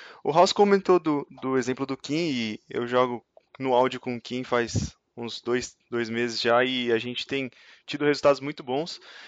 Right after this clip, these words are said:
mas o foco não era esse, era você, é, entrou na escola com um objetivo, é, mas quando você, não sei se você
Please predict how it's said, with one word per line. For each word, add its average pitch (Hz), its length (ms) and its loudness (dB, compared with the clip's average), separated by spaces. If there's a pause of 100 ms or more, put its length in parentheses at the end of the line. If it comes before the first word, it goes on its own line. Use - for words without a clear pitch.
(140)
mas 143 500 0
o 147 40 -4
foco 165 300 -4
não 170 100 -2
era 170 160 2
esse, 143 220 -2
era 143 180 2 (220)
você, 175 560 -2 (580)
é, 135 720 0
entrou 175 280 -2
na 185 80 0
escola 180 460 2
com 185 140 -6
um 180 120 -4
objetivo, 165 840 -8 (160)
é, 123 440 0
mas 135 460 -6 (400)
quando 208 280 0
você, 170 400 0
não 160 100 -2
sei 170 140 -4
se - 80 -12
você 151 420 -2